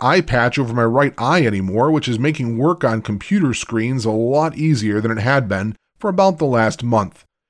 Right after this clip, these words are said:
And so I'm grateful to God for the healing that I am seeing, and I'm thankful to those Christians across the state of New York and around the country that have been praying for this healing. I'm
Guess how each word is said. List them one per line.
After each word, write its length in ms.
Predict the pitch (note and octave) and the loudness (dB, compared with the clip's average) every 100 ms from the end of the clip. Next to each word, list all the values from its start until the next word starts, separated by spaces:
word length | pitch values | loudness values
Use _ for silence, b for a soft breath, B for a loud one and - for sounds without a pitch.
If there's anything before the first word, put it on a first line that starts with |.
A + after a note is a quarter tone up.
| - | -10
And 120 | F3 | -6
so 120 | - - | -6 -2
I'm 180 | G#3 | 0
grateful 600 | F#3 D3+ E3 A#3+ - A#3 | 0 2 2 2 -2 -2
to 140 | - F#3+ | 0 0
God 480 | C3 A#2+ G#2 A2 A2+ | 2 2 2 0 -2
for 140 | C3 | -4
the 120 | A#2+ | -4
healing 540 | G#2+ - B3+ G3 G3 F#3 | -6 -6 -4 -2 0 0
that 100 | A#2 | 0
I 60 | |
am 120 | G#2+ | -2
seeing, 440 | - - C3 F#2+ D2+ _ _ | -4 -2 -2 -2 -8 _ _
and 80 | F#3+ | -2
I'm 120 | F#3 | 0
thankful 460 | F3 G3 A3 - B3 | 0 -2 -4 -2 -4
to 120 | - | -2
those 360 | B2+ D3+ A3 A3+ | 2 2 2 -2
Christians 500 | - F3 D3+ D3 C3 | -2 0 0 0 -2
across 440 | B2+ - G#3 A#3+ | -6 -2 -2 -2
the 120 | - | -4
state 260 | D#3 D#3 C3 | -2 0 0
of 100 | G#2+ | 0
New 100 | A2 | 0
York 360 | A2 C3+ C#3 D#3 | 2 2 2 2
and 100 | D3+ | 0
around 260 | D#3 G#3+ | 0 0
the 80 | F3 | -2
country 520 | - A3 - G2+ G#2+ - _ | -2 -4 -4 -4 -6 -8 _
that 100 | D#3+ | 0
have 100 | E3 | 2
been 140 | D#3 | 2
praying 520 | D3 - A#3 C#3 B2+ C#3 | 0 -2 0 2 2 0
for 120 | C3+ | 2
this 200 | B2 - | 0 2
healing. 400 | C#3 A2+ F2+ - _ _ _ | 0 0 -4 -10 _ _ _
I'm 260 | C#3+ E3+ | 0 0